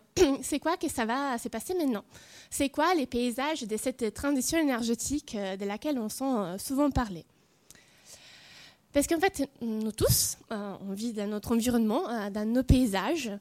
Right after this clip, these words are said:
on a du coup de, des activités, euh, qu'on, on développe, mais vis-à-vis, euh, de ces enjeux d'énergie, de transition, vis-à-vis de ces infrastructures, il y a des inattendus qui peuvent arriver.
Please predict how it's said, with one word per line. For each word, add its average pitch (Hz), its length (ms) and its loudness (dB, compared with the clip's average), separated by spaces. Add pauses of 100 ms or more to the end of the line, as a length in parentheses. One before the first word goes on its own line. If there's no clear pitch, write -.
(240)
on 254 180 0
a 254 260 0
du 226 100 -4
coup 262 260 -6
de, 196 440 -2
des 226 140 -2
activités, 247 640 2
euh, 185 360 -2
qu'on, 185 540 -10
on 226 120 0
développe, 202 560 2 (580)
mais 277 280 4
vis-à-vis, 320 400 4 (440)
euh, 226 180 2
de 220 120 2
ces 240 260 4
enjeux 277 340 8 (220)
d'énergie, 226 840 2
de 254 60 0
transition, 226 680 -2
vis-à-vis 269 340 4
de 262 80 0
ces 220 240 0
infrastructures, 277 920 -4 (500)
il 262 180 4
y 302 80 4
a 359 140 4
des 247 480 4
inattendus 214 600 4 (320)
qui 262 140 -2
peuvent 262 180 0
arriver. 233 380 0